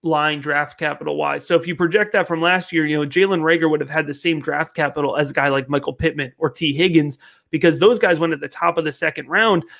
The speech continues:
and, and to discount them because they want, they went, what, six picks later just because you had to wait overnight for them to go. You know, it doesn't make a lot of sense.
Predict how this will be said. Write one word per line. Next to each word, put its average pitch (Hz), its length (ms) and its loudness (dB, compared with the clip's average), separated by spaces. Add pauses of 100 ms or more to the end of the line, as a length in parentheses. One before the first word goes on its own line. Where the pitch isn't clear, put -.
(200)
and, 170 280 0
and 175 140 0
to 156 100 -4
discount 170 560 0
them 214 260 0
because 165 320 -2
they 160 100 4
want, 156 340 0
they 165 100 4
went, 156 240 0
what, 160 240 -2
six - 280 -4
picks 175 280 -6
later 175 220 2
just 165 220 -4
because 156 240 0
you 160 80 4
had 151 100 2
to 143 60 0
wait 151 240 2
overnight 151 500 0
for 170 100 0
them 151 160 0
to 143 60 -2
go. 143 340 2 (320)
You 180 100 0
know, 160 120 4
it 156 160 2
doesn't 208 300 2
make 196 160 0
a 196 60 0
lot 165 200 0
of 139 80 -6
sense. 220 400 -2